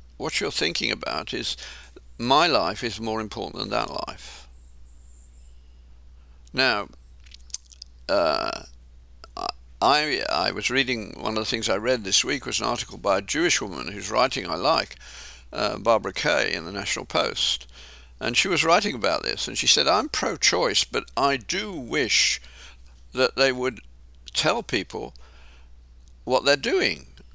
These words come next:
Make them say, uh, they must say, 'I'm killing a human creature.'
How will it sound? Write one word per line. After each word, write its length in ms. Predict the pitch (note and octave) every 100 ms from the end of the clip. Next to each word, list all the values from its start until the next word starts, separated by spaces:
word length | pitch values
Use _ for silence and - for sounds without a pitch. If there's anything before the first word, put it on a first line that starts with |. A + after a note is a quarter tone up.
| - - - G2
Make 400 | A#2 C3 G#3+ E4+
them 160 | G3 C#3
say, 440 | - B2 G#2 D3 -
uh, 340 | G3 D2+ - - - - -
they 160 | E3+ G3+
must 280 | F#3 G#3+
say, 360 | - - F#2 A#2
'I'm 280 | C#3 F3+ E3+
killing 440 | - B2 G#2 A#2
a 100 | D3+
human 520 | D3+ B2 G#2 A#2 D3 - - -
creature.' 480 | E4+ D#4+ - -